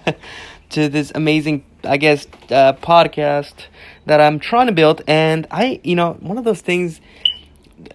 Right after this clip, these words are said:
that I am so, uh, thankful for, and I am just questioning right now, like, there's a lot of thoughts going through my head,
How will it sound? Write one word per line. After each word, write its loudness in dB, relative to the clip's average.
that 2
I 6
am 2
so, 2
uh, 0
thankful -4
for, -8
and -10
I -10
am -6
just -8
questioning -10
right -10
now, -14
like, -12
there's -8
a -8
lot -2
of -10
thoughts -6
going -10
through -14
my -8
head, -10